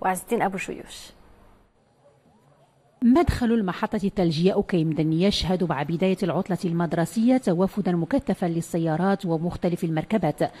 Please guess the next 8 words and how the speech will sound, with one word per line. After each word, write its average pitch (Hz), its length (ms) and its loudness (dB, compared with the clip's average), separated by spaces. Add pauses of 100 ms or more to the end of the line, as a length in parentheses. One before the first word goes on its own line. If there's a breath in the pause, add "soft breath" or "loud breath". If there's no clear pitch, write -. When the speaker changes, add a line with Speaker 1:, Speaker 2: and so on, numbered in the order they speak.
(260 loud breath)
Speaker 2:
تهاطل 175 340 0
الثلوج 226 480 0
على 170 120 2
المحطة 160 480 -2
بكثافة 170 520 0
خلال 190 300 0
الأيام 175 500 0
الماضية 175 560 2